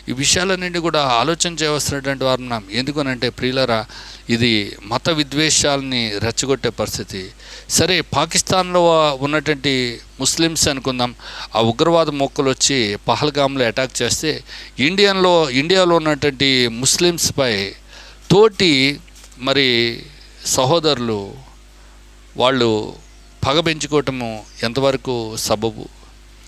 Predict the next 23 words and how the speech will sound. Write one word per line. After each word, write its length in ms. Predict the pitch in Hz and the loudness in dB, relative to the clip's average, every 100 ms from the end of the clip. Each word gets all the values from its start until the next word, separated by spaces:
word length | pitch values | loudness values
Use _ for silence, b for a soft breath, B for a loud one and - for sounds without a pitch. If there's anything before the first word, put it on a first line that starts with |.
| B B - | B B -2
"మీ 80 | 131 | 2
వాళ్ళే, 480 | 160 170 170 110 - - | 4 2 0 -2 -8 -8
మీ 140 | 110 131 | -4 -2
ముస్లిమ్సే 720 | 151 - 165 165 - 160 107 - | 0 0 0 0 0 0 0 -4
చంపేస్తున్నారు" 600 | 117 151 - 147 135 107 - - - | 0 0 0 0 -4 -4 -14 -20 -6
అని 120 | 131 | -4
అంటూ 200 | 131 123 | 0 0
ఉంటారు, 320 | 113 95 90 - B B - | 0 -2 -6 -8 B B -4
"మీ 120 | 120 | -2
క్రిస్టియన్సే 680 | 151 160 - 175 165 160 165 120 117 | 0 0 2 2 0 0 -2 -2 -4
చంపేస్తున్నారు" 540 | 120 151 - 151 143 | -2 -2 0 0 0
అంటూ 200 | 131 123 | -2 -2
ఉంటారు. 300 | 123 113 104 | -4 -4 -4
సహోదరుడా, 720 | - 131 160 165 151 117 113 B B B - | 0 2 2 2 0 0 -4 B B B -2
ఇలాంటిది 460 | 143 180 175 151 | 0 0 -2 0
ఏమాత్రం 600 | 143 139 127 139 147 147 147 | 2 2 0 -2 -2 -4 -2
కూడా 420 | 139 123 127 127 - | 0 0 -2 -6 -8
మంచిది 600 | 120 135 156 135 123 127 - B B B - | -6 -2 -2 0 0 -2 -8 B B B -6
కానే 340 | 120 147 170 | -4 -2 -2
కాదండి. 720 | 156 151 131 120 101 95 92 - - | 0 0 0 -2 -4 -6 -10 -8 -6
ఇప్పటికైనా 600 | - 185 170 143 110 92 B B - 120 | 0 2 2 0 -2 -6 B B -8 -4
మనమందరం 500 | 127 135 160 160 151 | -2 -2 0 -2 0
కూడా 420 | 147 123 107 | 0 0 -2